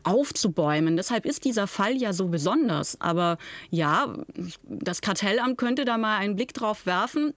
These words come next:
Dazu braucht man aber eben auch Leute, die sagen, wir haben hier ein Problem.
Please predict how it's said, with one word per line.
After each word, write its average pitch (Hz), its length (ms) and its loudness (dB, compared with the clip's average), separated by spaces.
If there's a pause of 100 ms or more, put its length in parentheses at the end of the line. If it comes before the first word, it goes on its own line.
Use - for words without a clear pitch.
Dazu 202 320 -2
braucht 185 300 -4
man 247 120 -2
aber 208 200 -4
eben 214 240 -4
auch 185 180 -2
Leute, 185 380 0
die 202 160 -6
sagen, 196 520 0
wir 196 200 -2
haben 185 200 0
hier 202 140 -4
ein 170 160 0
Problem. 214 480 0